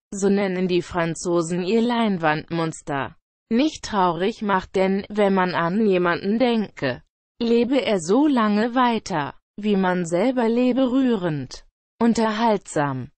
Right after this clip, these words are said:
genervt, aufbrausend, lustig,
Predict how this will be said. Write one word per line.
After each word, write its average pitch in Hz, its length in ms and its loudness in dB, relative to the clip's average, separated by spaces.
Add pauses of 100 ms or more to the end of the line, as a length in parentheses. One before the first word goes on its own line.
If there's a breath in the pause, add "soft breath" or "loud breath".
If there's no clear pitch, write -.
(160)
genervt, 262 880 0 (240)
aufbrausend, 165 1200 0 (240)
lustig, 208 880 -2